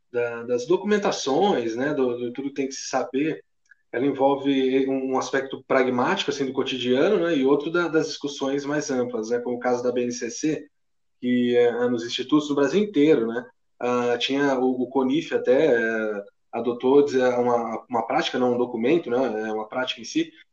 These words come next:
dizendo que não acataria necessariamente a B N C C, porque os institutos, né, dentro da sua estrutura que a gente tá discutindo, têm autonomia. Aí veio agora o P N L D,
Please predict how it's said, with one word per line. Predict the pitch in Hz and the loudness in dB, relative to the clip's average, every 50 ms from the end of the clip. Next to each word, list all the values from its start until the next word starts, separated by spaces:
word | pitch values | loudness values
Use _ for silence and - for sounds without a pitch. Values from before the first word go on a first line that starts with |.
| _ _ - | _ _ -6
dizendo | 113 117 131 139 135 | -2 0 0 0 0
que | - 143 | 0 0
não | 139 139 139 139 147 151 160 180 202 220 214 - | 2 2 4 4 4 6 6 6 6 4 4 2
acataria | 147 143 - 156 147 160 165 151 135 131 147 170 175 156 135 127 120 120 120 | 0 0 2 2 2 2 2 2 2 2 4 6 6 6 6 4 2 2 0
necessariamente | 123 131 127 - - 139 127 127 123 123 127 135 143 139 143 135 | 0 0 -2 -2 0 0 2 2 2 2 0 0 0 0 0 0
a | 127 | 2
B | 131 131 | 2 2
N | 131 127 | 0 0
C | - - 135 123 | -2 -4 -6 -6
C, | - - - 123 120 127 151 - - - _ _ _ _ _ _ _ _ _ - | -6 -6 -4 -2 0 0 0 -2 -4 -10 _ _ _ _ _ _ _ _ _ -4
porque | 127 120 123 139 | -4 0 2 2
os | 139 135 135 139 | 2 2 2 -2
institutos, | 143 139 - 143 - - 131 139 160 165 - 165 147 - | -2 -2 -2 -4 -2 0 2 4 4 4 2 0 2 4
né, | 143 143 | 4 4
dentro | 139 - 147 156 156 156 | 4 4 4 4 4 4
da | - 139 | 2 0
sua | - - 139 | 0 0 -2
estrutura | 131 - - 139 127 - - 147 160 170 160 139 | -4 -2 -2 -4 -2 4 6 8 10 10 10 8
que | 131 | 6
a | 123 | 4
gente | 131 131 131 | 2 0 0
tá | - 123 123 | 0 0 0
discutindo, | 120 - - 135 - - 147 160 170 - - - - _ - | 0 -2 -4 -6 -4 0 0 0 0 -2 -6 -18 -14 _ 2
têm | 147 151 156 | 4 6 6
autonomia. | 151 151 151 156 160 165 175 170 156 143 135 127 120 113 117 - _ _ _ _ _ _ _ _ _ _ _ - | 6 6 6 6 6 6 6 4 4 4 2 2 0 -2 -4 -8 _ _ _ _ _ _ _ _ _ _ _ 0
Aí | 123 135 151 | 4 4 6
veio | 147 147 151 160 160 156 | 6 6 6 6 8 6
agora | 156 135 139 143 147 151 156 170 175 180 180 | 6 6 8 8 8 8 8 8 8 8 10
o | 170 165 160 165 | 10 8 8 6
P | - 156 | 4 6
N | 151 147 147 147 143 143 | 6 6 6 6 6 4
L | 143 143 143 143 | 4 4 4 4
D, | 139 143 160 190 | 6 6 6 6